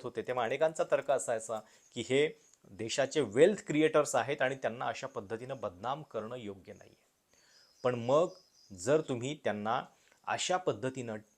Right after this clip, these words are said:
टेम्पो भरभरून पैसे पाठवणारे म्हणजे एखाद्या, अ, मवाली छाप, अ, उद्योगपतीच्या लेवलला तुम्ही आणून ठेवलं तर ही भाषा त्यावेळी वापरण्यात आलेली होती.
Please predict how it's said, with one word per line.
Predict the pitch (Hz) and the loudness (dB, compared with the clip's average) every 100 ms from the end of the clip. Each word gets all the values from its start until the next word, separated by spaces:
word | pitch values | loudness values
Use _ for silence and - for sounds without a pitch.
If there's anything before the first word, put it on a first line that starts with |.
| - | 2
टेम्पो | 151 156 160 - 220 180 | 2 2 0 6 6 6
भरभरून | 131 139 135 156 208 | 2 2 4 2 2
पैसे | 208 147 147 165 | 4 4 4 0
पाठवणारे | 165 123 - 131 131 123 | 2 0 2 -2 0 0
म्हणजे | 107 113 143 | -2 -2 -2
एखाद्या, | 131 139 151 185 - - _ _ - | 0 2 2 0 -2 -20 _ _ -2
अ, | 107 101 - 131 | -2 -2 -8 -6
मवाली | 120 135 175 202 | 2 4 4 2
छाप, | 190 208 190 | 4 2 0
अ, | - 160 156 | 0 4 4
उद्योगपतीच्या | 151 127 160 165 165 170 165 160 | 4 2 2 4 2 2 4 6
लेवलला | 139 139 143 | 6 6 4
तुम्ही | 143 135 139 | 2 0 0
आणून | 117 131 131 | -2 -4 -6
ठेवलं | 110 95 110 - _ _ _ _ 123 | -8 -6 -10 -10 _ _ _ _ 0
तर | 131 - _ _ | 0 0 _ _
ही | - 156 214 | -4 2 2
भाषा | 147 131 123 131 139 - _ _ _ - | 4 2 2 -2 -4 -6 _ _ _ 2
त्यावेळी | 117 113 117 | 4 4 0
वापरण्यात | 123 90 - 107 113 107 | 0 0 -2 -6 -8 -8
आलेली | 101 110 | -8 -10
होती. | 107 101 135 | -10 -14 -14